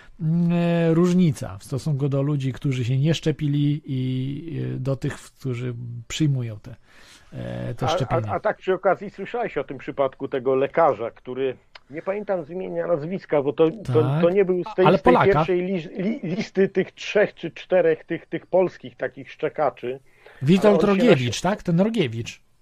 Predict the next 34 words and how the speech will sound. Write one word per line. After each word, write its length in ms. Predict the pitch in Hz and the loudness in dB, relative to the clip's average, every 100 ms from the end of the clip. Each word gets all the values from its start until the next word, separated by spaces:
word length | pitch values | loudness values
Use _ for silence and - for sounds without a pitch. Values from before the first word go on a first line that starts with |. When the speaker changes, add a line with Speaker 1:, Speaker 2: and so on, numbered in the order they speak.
| _ _ _ | _ _ _
Speaker 2:
O, 280 | - 220 160 | 2 4 6
Rogiewicz, 340 | 156 175 202 156 | 4 4 4 4
Speaker 1:
No, 60 | |
ten, 140 | 247 247 | 2 4
Speaker 2:
tak 260 | 285 220 | 4 4
Speaker 1:
ten, 120 | 190 240 | 2 0
Speaker 2:
jest. 120 | 190 | 0
Speaker 1:
co 120 | 220 | 0
tam 140 | 233 | 0
się 100 | 190 | -2
Speaker 2:
Witold 140 | 220 - | -2 -2
Speaker 1:
naśmiewał, 320 | 233 165 123 | 2 2 2
Speaker 2:
Rogiewicz. 60 | 147 180 | 2 2
Speaker 1:
naśmiewał 360 | 208 180 147 | 4 4 4
z 80 | 127 | 0
tych, 120 | - | 0
Speaker 2:
Tak, 100 | 190 | 2
Speaker 1:
z 20 | 175 | 4
tych 80 | |
Speaker 2:
naśmiewał 260 | 151 - 160 269 | 2 2 2 2
się, 60 | |
że 60 | 226 | 4
on, 60 | 214 180 | 4 4
Speaker 1:
antyszczepionkowców, 760 | 190 196 208 185 165 151 - | 2 0 2 2 4 2 2
Speaker 2:
że 60 | 226 | -2
on 80 | 214 | 2
jest 180 | 190 | 0
Speaker 1:
tak. 160 | 120 - - | -2 -10 -12
Speaker 2:
przed 220 | - 220 - | -4 -4 -4
szczepionką, 760 | - 208 208 180 147 139 135 | -4 -4 0 -2 -2 -6 -4
że 120 | 156 | -6
on 180 | 247 214 | -4 -4
ma, 120 | 190 170 | 0 2
Speaker 1:
Tak. 160 | 156 | 0